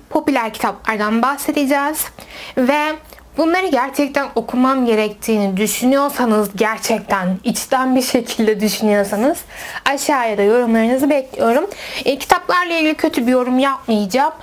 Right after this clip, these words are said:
E, ama okumak istemediklerim ayrı, bir de okuyamadığım, okumaya vakit, yani ne diyeyim işte, okumak için vakit harcamak istemediğim kitaplar diye ayıralım. Okumak isteseydim okurdum çünkü.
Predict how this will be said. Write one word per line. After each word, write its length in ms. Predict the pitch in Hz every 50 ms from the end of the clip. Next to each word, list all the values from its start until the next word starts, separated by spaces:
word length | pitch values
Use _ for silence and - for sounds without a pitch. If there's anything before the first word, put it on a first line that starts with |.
| - - - - - - -
E, 200 | 247 247 247 254 247 -
ama 420 | 285 330 285 233 214 226 277 320 -
okumak 360 | 285 269 - 285 277 277 -
istemediklerim 840 | 277 247 - - 294 269 262 220 208 208 - - 196 180 180 180 175 - -
ayrı, 400 | - 302 320 320 302 330 339 330
bir 80 | 285 285
de 60 | -
okuyamadığım, 1000 | 381 - - - - - 339 339 339 320 302 269 214 226 220 208 208 208 220 220 - - -
okumaya 880 | 339 - - - - 294 294 294 302 302 311 320 320 320 285 233 220
vakit, 640 | 220 247 247 - - 294 - - - - - - - - - - - - - - - - - - - - - - - - - -
yani 380 | 381 339 302 269 254 254 269 262
ne 180 | 302 359 359 277
diyeyim 240 | 254 254 254 247 247
işte, 320 | 254 247 - - - 262
okumak 360 | - 269 285 - 349 320 302
için 180 | - - 320 311
vakit 180 | 302 294 339 -
harcamak 480 | - 277 254 254 254 269 262 277 277
istemediğim 680 | - - - - 285 302 277 254 214 202 233 294 349
kitaplar 580 | 339 - - 285 247 226 - 262 254 247 233 208
diye 120 | 214 208
ayıralım. 380 | 196 202 202 202 196 208 302 339 - - - - - - - - -
Okumak 320 | - 349 359 330 294 269 269
isteseydim 500 | - - - 208 208 208 214 311 349 277
okurdum 420 | 226 - - 233 208 196 190 190
çünkü. 480 | 190 - 208 196 190 190 294 339 392